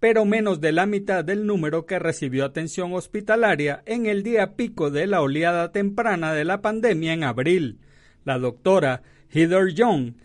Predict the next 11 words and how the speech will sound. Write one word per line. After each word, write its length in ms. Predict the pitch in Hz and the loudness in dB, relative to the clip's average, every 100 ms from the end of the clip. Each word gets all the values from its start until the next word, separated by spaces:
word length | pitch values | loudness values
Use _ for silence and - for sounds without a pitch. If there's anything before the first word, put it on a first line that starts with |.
| _ _ | _ _
directora 640 | - 226 226 - 240 226 156 | 0 4 4 4 4 6 6
médica 480 | 175 214 165 151 139 | 4 4 2 0 0
de 100 | 127 | 0
prevención 720 | 170 196 165 143 135 202 165 | 2 4 4 2 0 0 0
y 80 | 139 | -4
control 460 | 135 131 165 185 | -6 -4 -2 -2
de 60 | 147 | -2
infecciones 720 | 135 127 110 175 180 160 - | -4 -6 -4 -4 -2 -4 -4
en 180 | 123 120 | -6 -2
Denver 340 | 143 165 175 151 | -2 0 -2 2
Health, 380 | 214 175 127 | 2 2 0